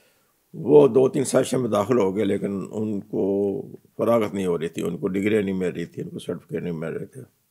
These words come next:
और वहाँ भी अंदर भी सूरत हाल को बहुत रिकॉर्ड के लिहाज से बहुत अच्छी नहीं थी। तो उसको ठीक किया, ठीक करने के बाद रिजल्ट निकाले उनके बाद, और रिजल्ट आउट हुए तो उनको जॉब मिलनी शुरू हो गई।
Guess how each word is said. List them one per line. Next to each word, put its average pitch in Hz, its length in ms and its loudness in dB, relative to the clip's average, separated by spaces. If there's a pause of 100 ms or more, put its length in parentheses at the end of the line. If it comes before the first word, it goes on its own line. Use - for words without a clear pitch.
(640)
और - 100 0
वहाँ 139 300 6
भी 147 100 2
अंदर 135 300 2
भी 143 120 2
सूरत 117 300 0
हाल 110 160 2
को 104 120 -2
बहुत 101 280 0
रिकॉर्ड 110 340 2
के - 120 2
लिहाज 98 240 4
से 101 100 -4
बहुत 90 220 -2
अच्छी 92 240 -6
नहीं 90 140 -4
थी। 90 200 -20 (840)
तो - 60 -4
उसको 143 240 2
ठीक 175 300 2
किया, 131 340 2 (200)
ठीक 131 200 0
करने 123 200 4
के 117 80 0
बाद 107 260 2
रिजल्ट 110 260 4
निकाले 101 380 2
उनके 98 240 -2
बाद, 87 380 -6 (1000)
और - 160 -4
रिजल्ट 104 360 2
आउट 101 180 2
हुए 92 240 0
तो 90 100 -4
उनको 87 160 -6
जॉब 87 220 0
मिलनी 104 260 0
शुरू 101 220 -4
हो 82 80 -2
गई। - 160 -12